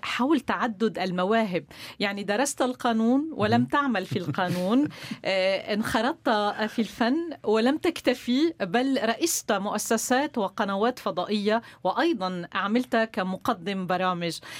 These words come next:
Speaker 1: يعني اليوم، آه، السؤال يطرح، هل ستجد مكانتك، مطرحك، آه، آه، ال-، ال-، الدور الذي ستلعبه في مجتمعك الجديد مصطفى العزاوي؟
Speaker 2: دائمًا إحنا عندنا مثل يقال، ال-، المحن تصنع الإبداع.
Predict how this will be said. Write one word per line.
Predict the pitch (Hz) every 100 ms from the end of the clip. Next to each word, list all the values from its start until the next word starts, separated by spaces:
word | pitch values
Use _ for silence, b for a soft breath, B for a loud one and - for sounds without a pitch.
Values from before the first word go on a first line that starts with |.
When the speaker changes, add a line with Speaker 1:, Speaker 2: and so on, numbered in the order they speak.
| B -
Speaker 1:
يعني | 214 220 214 214 214 208
اليوم، | 214 220 320 359 320 B B B
آه، | - 202
السؤال | 226 - 233 294 262
يطرح، | 320 - 294 294 - - - - 226
هل | 277 370
ستجد | - 247 - 240 190 233 190
مكانتك، | 180 190 185 175 175 170 160 165 165 175 175
مطرحك، | 170 170 - 185 - 170 185
آه، | 165 165 B B -
آه، | 170 151 165 160 -
ال-، | 190 185
ال-، | 185 175
الدور | 185 156 254 320 175 -
الذي | 175 175 185
ستلعبه | - 196 190 190 233 180
في | 175 165
مجتمعك | 170 - 170 160 156 175
الجديد | 160 170 170 262 160
مصطفى | 156 156 -
العزاوي؟ | 151 - - 120 131
Speaker 2:
دائمًا | - 120 107
إحنا | 113 104
عندنا | 113 101 101
مثل | 101 - 95
يقال، | 92 92 98 95 92 92
ال-، | 90 87 -
المحن | 92 92 95 120 - 107
تصنع | 107 110 110 101
الإبداع. | 101 87 87 95